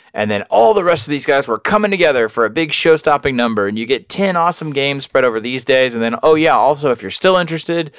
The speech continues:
you get this." And you line the bowls up by payout, and you strip everything out, and you just say, "All right, the bowls are the biggest payouts, get the best picks."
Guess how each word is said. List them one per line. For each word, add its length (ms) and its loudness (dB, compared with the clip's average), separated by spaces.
you 140 -2
get 180 2
this." 320 -2
And 140 -4
you 80 -4
line 320 2
the 60 0
bowls 280 4
up 160 2
by 140 0
payout, 640 0
and 420 -6
you 340 -6
strip 320 0
everything 380 0
out, 280 0
and 100 -4
you 80 -4
just 180 -6
say, 240 0
"All 80 2
right, 160 0
the 80 -10
bowls 300 -2
are 20 -20
the 80 -14
biggest 320 -4
payouts, 420 -2
get 160 -6
the 60 -8
best 300 -2
picks." 440 -10